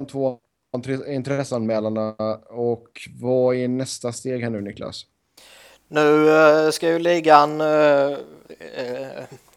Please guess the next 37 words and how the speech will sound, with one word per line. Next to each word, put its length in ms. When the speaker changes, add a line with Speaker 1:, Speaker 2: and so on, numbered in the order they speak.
Speaker 2:
analysera 800
och 300
utvärdera 880
och 320
allt 180
vad 80
man 100
säger. 460
De 160
här 140
två, 460
eh, 680
dokumenten 920
som 180
nu 140
då 140
är 160
de 120
har 60
skickat 300
in 220
och 100
se 240
om, 260
om, 260
eh, 1080
om 180
allt 200
är 100
i 60
sin 160
ordning 420
och 120
så 80
vidare 520
och, 480
eh, 260